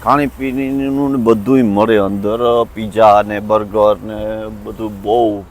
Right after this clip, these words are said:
વસ્તુ તમે, અને બધા કસ્ટમર, મોટા શોપકીપર એ બહુ બધા આવે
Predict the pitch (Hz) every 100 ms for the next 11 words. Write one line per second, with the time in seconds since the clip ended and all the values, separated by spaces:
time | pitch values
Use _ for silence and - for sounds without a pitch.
0 | - 101 107 - - - 113 104 104 101
1 | - 107 107 98 - - - - - -
2 | - - - - - - - 120 120 117
3 | 117 117 113 - 120 - 131 120 113 113
4 | 113 113 117 113 - 123 - 131 120 123
5 | 117 113 120 113 101 98 98 101